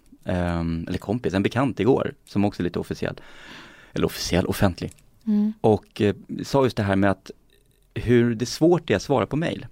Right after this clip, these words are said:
Speaker 1: När man får mejl som är väldigt snälla och där det står, "Det vore kul att ses." Ehm, jag har alltid haft den här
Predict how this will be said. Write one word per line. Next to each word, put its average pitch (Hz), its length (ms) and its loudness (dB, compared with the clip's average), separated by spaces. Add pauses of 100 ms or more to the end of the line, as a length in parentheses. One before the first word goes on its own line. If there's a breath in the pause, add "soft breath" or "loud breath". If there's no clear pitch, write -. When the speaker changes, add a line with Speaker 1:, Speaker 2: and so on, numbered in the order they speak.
(360)
Speaker 1:
När - 320 -2
man 110 160 2
får 95 320 2
mejl 87 280 2
som 101 160 0
är 92 60 2
väldigt 87 180 -2
snälla 131 320 4
och 147 100 2
där 135 80 0
det 120 60 0
står, 107 280 0 (280)
"Det 101 120 -2
vore 98 200 2
kul 92 240 -6
att 90 60 -6
ses." - 380 -6 (1080 loud breath)
Ehm, 87 760 0 (200)
jag 131 280 2
har 156 80 4
alltid 120 220 0
haft 95 160 -2
den 104 80 -2
här 85 320 0